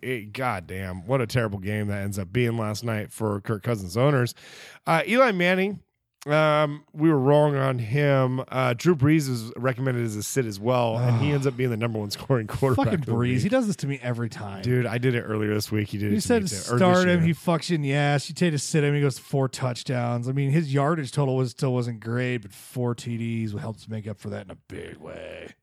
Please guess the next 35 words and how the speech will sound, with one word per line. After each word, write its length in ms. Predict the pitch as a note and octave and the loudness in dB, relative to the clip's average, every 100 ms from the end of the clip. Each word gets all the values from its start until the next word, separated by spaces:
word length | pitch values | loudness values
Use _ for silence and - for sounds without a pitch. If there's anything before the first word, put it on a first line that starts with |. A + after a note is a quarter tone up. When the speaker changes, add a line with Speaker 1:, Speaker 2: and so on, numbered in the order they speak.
| - | -4
Speaker 1:
I 480 | C3+ F3 G3 F#3+ G3 | 0 2 4 2 0
said 340 | E3+ F3+ D#3+ | -2 0 0
start 320 | C3+ D#3+ D#3 C#3 | 0 2 2 2
Isaiah 340 | C#3+ C3 C#3 | 0 2 0
Crowell, 720 | B2+ A2+ C#3 D#3 D3+ D3 D3 _ | 2 4 6 6 6 2 -4 _
uh, 440 | B2+ B2 A#2+ A#2+ B2 | -6 -2 -2 -2 -4
in 100 | A#2 | -4
that 280 | B2 G#2+ - | -4 -6 -8
Cleveland 480 | - F3 E3 E3 D#3 | 0 4 4 2 0
game, 400 | D#3 D#3 D3 C#3+ - | 0 2 2 0 -4
and 640 | C3 B2+ B2+ B2+ B2+ B2 | -6 -4 -4 -2 -4 -4
the 240 | B2+ B2+ | -8 -4
truth 200 | B2 E3+ | 0 2
of 40 | D#3+ | 2
the 60 | |
matter 280 | D#3 D3+ D3+ | 2 4 4
is 80 | D3 | 2
that 100 | A#2 | 0
Duke 180 | C3 C3+ | -2 0
Johnson 380 | C#3+ C3+ A#2 G#2+ | 2 0 -2 -4
Junior 360 | B2+ D#3 D3 | 0 2 2
ends 120 | C3 B2+ | 2 0
up 120 | A#2 | 0
being 180 | C3 A#2 | 0 0
the 60 | |
mad 320 | G#2+ B2 C#3 B2 | -2 0 0 2
guy. 280 | A#2+ A#2 A2+ | 0 0 -2
Isaiah 280 | A2 G#2+ A#2+ | -4 -2 -2
Crowell, 520 | - A#2+ A2+ G#2+ G#2 - | 0 0 2 0 -4 -8
uh, 60 | F2+ - G2 | -16 -16 -12
just, 280 | G2+ F#2 - | -10 -10 -8
I 80 | F#2+ | -6
don't 140 | A2+ | -4
even 220 | G2 F#2 | -6 -8
know. 400 | F#2 F#2 F#2 F2+ | -8 -8 -8 -8